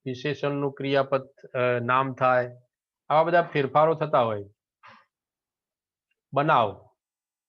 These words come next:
તો ક્રિયા છે. ક્રિયા એટલે એમાં ક્રિયા બતાવેલી હોય અને એને આટ પ્રત્યય લાગેલો છે, બનાવટ. કકળ,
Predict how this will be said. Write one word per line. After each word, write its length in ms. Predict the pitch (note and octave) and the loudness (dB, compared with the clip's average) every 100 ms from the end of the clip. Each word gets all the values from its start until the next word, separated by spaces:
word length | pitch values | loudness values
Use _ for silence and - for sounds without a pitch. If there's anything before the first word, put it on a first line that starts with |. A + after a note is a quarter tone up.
| _ _ _ | _ _ _
તો 260 | C3 C3+ C3+ | -4 -2 -2
ક્રિયા 440 | C3+ D#3+ E3+ D3+ | -4 0 4 4
છે. 240 | C3 C3 C3 _ _ _ _ _ _ _ _ _ _ _ _ _ _ _ _ _ _ _ | 2 -6 -6 _ _ _ _ _ _ _ _ _ _ _ _ _ _ _ _ _ _ _
ક્રિયા 300 | D#3 F#3 E3+ | 0 4 4
એટલે 340 | E3 E3+ F3 E3+ - | 2 0 0 0 -4
એમાં 300 | D3 D#3+ E3 | -4 0 0
ક્રિયા 320 | D#3 D#3+ F3+ | 0 -2 2
બતાવેલી 480 | D3 B2+ B2+ A#2+ A2+ | 2 2 0 0 -2
હોય 220 | A2 G2 - _ _ _ _ _ _ _ _ _ _ _ _ _ _ _ _ | -4 -8 -14 _ _ _ _ _ _ _ _ _ _ _ _ _ _ _ _
અને 220 | B2+ C3 B2+ | -12 -12 -6
એને 400 | D3 D#3 D3+ - - | -2 -2 -2 -6 0
આટ 340 | C#3+ D#3+ D3+ | 2 2 0
પ્રત્યય 380 | D3+ C3+ - C3+ | -6 -8 -4 -2
લાગેલો 340 | A#2+ A#2 A#2 | 0 -2 -6
છે, 80 | B2 | -8
બનાવટ. 720 | C3 C3+ C#3+ D3 D3 C3 B2+ - _ _ _ _ _ _ _ _ _ _ _ _ _ _ _ _ _ - | -2 -2 0 0 2 0 -6 -16 _ _ _ _ _ _ _ _ _ _ _ _ _ _ _ _ _ -4
કકળ, 460 | D3 D3+ E3+ A#2+ | -4 0 2 2